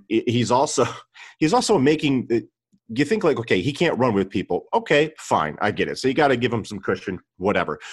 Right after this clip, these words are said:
The problem is, like, a-, and this bugs me so much with older players, and, like, you know, when Corey Graham was in Philadelphia and he was Schwartz's guy and he was so smart, he knows the system,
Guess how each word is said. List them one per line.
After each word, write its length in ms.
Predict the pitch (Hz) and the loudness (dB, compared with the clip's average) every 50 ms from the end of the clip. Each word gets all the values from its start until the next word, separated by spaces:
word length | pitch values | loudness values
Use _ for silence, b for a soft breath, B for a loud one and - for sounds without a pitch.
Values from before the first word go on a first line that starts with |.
| B B B _ | B B B _
The 100 | 139 135 | 0 2
problem 380 | - 175 202 262 285 226 139 | 4 2 2 4 4 4 4
is, 180 | 113 107 104 - | 2 2 2 2
like, 220 | 117 - 101 - | 0 0 0 -4
a-, 280 | - - 117 117 117 110 | -2 0 2 2 4 2
and 140 | 113 110 120 | 2 2 0
this 100 | 135 120 | -2 -2
bugs 320 | 85 104 127 123 110 120 | 0 0 0 0 0 -2
me 60 | 110 | -4
so 300 | 98 - - - 127 127 | -4 -4 -2 -2 0 0
much 180 | 127 123 113 - | 2 0 0 -2
with 100 | - 101 | -2 0
older 200 | 107 107 92 98 | 0 0 0 -4
players, 500 | - - 113 104 104 104 104 101 95 - | -4 -2 0 2 2 2 2 2 0 -2
and, 100 | 107 85 | -4 -2
like, 300 | 85 85 82 80 - - | -2 -2 -2 -2 -4 -6
you 60 | - | -8
know, 60 | 73 | -6
when 120 | 73 73 76 | -6 -10 -12
Corey 240 | - - 127 95 87 | -6 -4 -4 -4 -4
Graham 300 | - 95 92 95 98 92 | -4 -4 -2 -2 0 -2
was 160 | 92 - 101 | -2 -4 -6
in 80 | 92 | -6
Philadelphia 420 | - - 101 92 92 92 87 - 101 | -4 -2 -2 0 0 0 -2 -2 -4
and 80 | 87 | -4
he 60 | 87 82 | -4 -4
was 160 | 82 - - | -4 -4 -6
Schwartz's 500 | - - 110 107 101 - - 98 82 - | -6 -2 -2 -2 -2 -2 -4 -6 -6 -4
guy 320 | - 98 98 98 92 87 | -2 0 2 2 2 0
and 80 | 90 87 | -2 -4
he 80 | 87 | -6
was 140 | 87 90 - | -8 -8 -6
so 180 | - - 117 101 | -4 -2 -2 -2
smart, 360 | - - - 107 104 98 90 | -4 -6 -4 -2 -2 -2 -2
he 40 | 85 | -4
knows 220 | 90 107 101 - | -8 -8 -10 -10
the 80 | - 85 | -10 -10
system, 480 | - - 131 110 - - 98 87 82 | -4 -4 -4 -4 -2 -4 -6 -6 -6